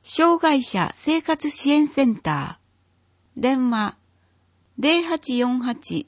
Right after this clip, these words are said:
六三三三一九。ファックス、零八四八六三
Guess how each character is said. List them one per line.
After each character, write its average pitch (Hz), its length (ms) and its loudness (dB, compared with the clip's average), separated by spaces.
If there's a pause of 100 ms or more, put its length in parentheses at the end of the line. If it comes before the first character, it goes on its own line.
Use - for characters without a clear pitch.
六 269 300 -2
三 226 400 -2 (180)
三 330 320 -2
三 285 320 0
一 208 220 -6
九。 208 260 -4
フ 160 180 -6 (680)
ァ 285 120 0
ッ 320 40 -4
ク - 140 -18
ス、 - 340 -8 (760)
零 330 280 2
八 320 320 -4
四 247 240 0
八 - 480 -6 (160)
六 254 240 -2
三 208 400 -4